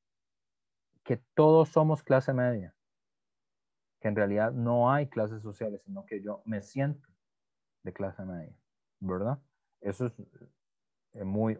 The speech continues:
como muy actual, ¿verdad? Eh, también la idea que el concepto de clase es un concepto comunista, que, que estimula el conflicto, entonces que ese concepto no hay que usarlo, hay que usar otro. Estratificación,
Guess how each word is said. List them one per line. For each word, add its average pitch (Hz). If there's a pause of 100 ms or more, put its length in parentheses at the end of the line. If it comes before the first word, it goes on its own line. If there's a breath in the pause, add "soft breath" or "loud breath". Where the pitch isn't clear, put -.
como 95
muy 104
actual, 123
¿verdad? 101 (800)
Eh, 101
también 113
la 135
idea 139
que 147
el 123
concepto 123
de 143
clase 151
es 143
un 143
concepto 135
comunista, 131 (460)
que, 98
que 101
estimula 117
el 143
conflicto, 160
entonces 131
que 131
ese 127
concepto 131
no 120
hay 123
que 123
usarlo, 104 (180)
hay 104
que 107
usar 113
otro. 104 (720)
Estratificación, 101